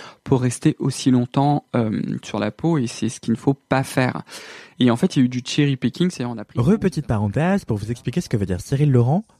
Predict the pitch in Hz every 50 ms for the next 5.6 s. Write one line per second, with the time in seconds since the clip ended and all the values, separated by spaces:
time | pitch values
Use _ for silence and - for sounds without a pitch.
0 | _ _ 117 107 - - - 135 143 156 151 123 110 - 101 95 95 95 _ _
1 | _ _ _ - _ _ _ _ _ _ _ - 123 - 139 - - 165 - -
2 | 131 113 110 113 123 143 185 - - - 113 - 113 101 - - 104 107 110 -
3 | 131 120 113 110 107 104 104 - _ - 117 107 107 95 98 92 - 110 110 131
4 | 151 170 185 185 190 _ - 131 117 117 113 - 160 147 113 - 127 120 156 170
5 | 131 107 92 113 120 - 113 98 92 - -